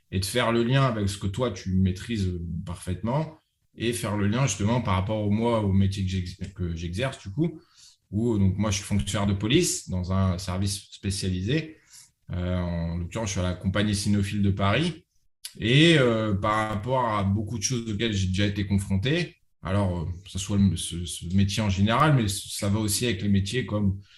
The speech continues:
militaires, les gendarmes, ça peut être, euh, les pompiers, euh, les,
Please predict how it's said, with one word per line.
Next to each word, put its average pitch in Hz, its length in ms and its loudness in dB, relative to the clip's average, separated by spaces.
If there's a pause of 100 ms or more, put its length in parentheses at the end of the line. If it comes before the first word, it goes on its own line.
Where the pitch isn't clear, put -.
militaires, 120 480 0
les 110 80 0
gendarmes, 107 600 2
ça 98 120 -6 (120)
peut 98 100 -4
être, 98 300 -4
euh, 95 160 0
les 92 120 -2
pompiers, 113 540 -2 (300)
euh, 92 380 0
les, 90 440 -2